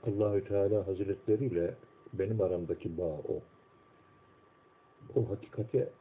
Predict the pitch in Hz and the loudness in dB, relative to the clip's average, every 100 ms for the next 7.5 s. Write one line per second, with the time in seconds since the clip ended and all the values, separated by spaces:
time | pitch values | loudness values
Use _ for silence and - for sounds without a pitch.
0 | - - 120 101 85 82 82 80 - 110 | -2 4 4 2 -4 -2 -4 -4 -2 0
1 | 135 - - - - - - 110 117 139 | 0 -6 -20 -20 -20 -14 0 4 4 4
2 | 143 87 80 - - - - _ - 87 | 2 2 0 -4 -20 -20 -20 _ -14 -12
3 | 87 107 113 113 110 117 107 90 90 - | -2 2 2 2 4 6 6 2 0 0
4 | 90 87 85 - - - - - - 98 | -6 0 0 0 -4 -6 -20 -16 -4 -4
5 | - 104 85 95 85 110 90 82 - 90 | -2 -4 -2 -6 2 2 4 2 -2 -6
6 | 80 - 107 127 - - - - - - | -4 0 0 -2 -14 -20 -20 -20 -20 -20
7 | - - 113 123 | -16 0 0 0